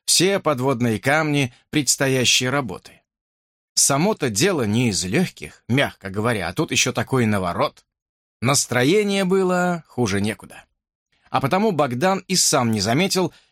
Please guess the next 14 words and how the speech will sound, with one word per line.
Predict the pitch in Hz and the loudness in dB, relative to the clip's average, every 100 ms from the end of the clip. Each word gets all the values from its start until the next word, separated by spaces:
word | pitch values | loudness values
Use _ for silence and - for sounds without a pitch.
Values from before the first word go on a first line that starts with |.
| _ | _
когда | 143 156 208 | -2 0 2
задудел | 160 156 147 135 175 156 | 2 0 0 0 0 0
себе | - 123 117 | 0 0 -2
под | 165 170 | -2 -2
нос | 131 110 82 | 0 -2 -2
долгий | 87 165 190 180 151 160 | 0 0 2 0 0 -2
и | - 127 101 | -2 -2 -2
тягучий, | 101 - 123 185 - 147 139 - _ _ - | -4 -2 0 2 2 0 0 -4 _ _ -2
невообразимо | 135 160 156 160 160 202 196 | 2 2 2 0 0 0 0
печальный | - 139 - 165 160 156 151 | 0 0 2 2 0 0 2
напев, | 147 - 160 147 - - _ _ _ | 0 0 -2 -2 -4 -20 _ _ _
сложенный | - - 156 120 135 135 | -2 0 0 0 0 0
чернокожими | 117 127 120 131 139 123 120 113 | 0 0 0 -2 0 0 0 0
невольниками | 98 107 160 151 139 131 131 117 | 0 0 2 0 0 0 -2 -2